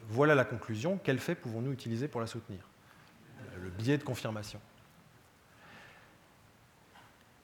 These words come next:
Il y a souvent une bataille d'arguments d'autorité inégaux. Je l'ai dit tout à l'heure, les créationnistes veulent de la controverse parce que leurs arguments sont plus forts. Hypothèse, Darwin avait tort, l'expérience, lisez la Bible, résultat, Dieu l'a dit, je le crois, donc c'est vrai, hypothèse prouvée.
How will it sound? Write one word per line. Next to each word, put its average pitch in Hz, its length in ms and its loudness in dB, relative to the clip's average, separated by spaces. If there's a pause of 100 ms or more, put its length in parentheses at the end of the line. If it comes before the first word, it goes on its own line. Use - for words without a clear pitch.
(220)
Il 139 60 0
y 147 40 6
a 151 40 4
souvent 180 220 2
une 180 80 4
bataille 151 280 6
d'arguments 139 400 2
d'autorité 135 600 0
inégaux. 147 420 4
Je 110 80 0
l'ai 117 60 0
dit 131 120 -2
tout 131 160 -2
à 175 40 6
l'heure, 202 180 2 (240)
les 123 100 -2
créationnistes 165 500 -2
veulent 156 400 4 (160)
de 123 60 -6
la 117 80 4
controverse 127 600 -4 (100)
parce - 180 -6
que 160 200 2 (600)
leurs 131 200 2
arguments 151 280 4
sont 160 140 0
plus 160 120 -4
forts. 139 380 4
Hypothèse, 151 420 4
Darwin 120 300 2
avait 104 180 0
tort, 180 260 4
l'expérience, 131 520 -2
lisez 123 220 2
la 104 120 2
Bible, 156 200 0
résultat, 120 380 0
Dieu 127 180 0
l'a 123 100 4
dit, 139 180 -2
je 120 80 -2
le 113 80 0
crois, 147 220 0
donc 123 180 -4
c'est 117 120 -4
vrai, 123 180 -2
hypothèse 120 300 -6
prouvée. 110 340 -6